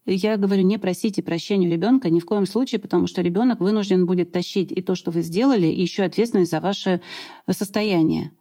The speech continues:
Можно сказать: «Я была не права. Ну вот я здесь ошиблась». Или «Мне жаль, что я так сделала».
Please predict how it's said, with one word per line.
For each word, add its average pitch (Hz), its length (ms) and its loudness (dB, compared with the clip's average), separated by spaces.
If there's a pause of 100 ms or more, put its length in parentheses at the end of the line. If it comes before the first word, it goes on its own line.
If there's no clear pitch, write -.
(140)
Можно 277 280 4
сказать: 233 400 -2
«Я 196 240 0
была 190 200 2
не 202 120 2
права. 165 400 -2 (280)
Ну 214 220 0
вот 202 140 0
я 202 180 0
здесь 240 240 -2
ошиблась». 175 720 -2 (220)
Или 214 220 0
«Мне 214 240 2
жаль, 185 300 0
что - 160 -6
я 185 140 0
так 190 160 -4
сделала». 165 540 -2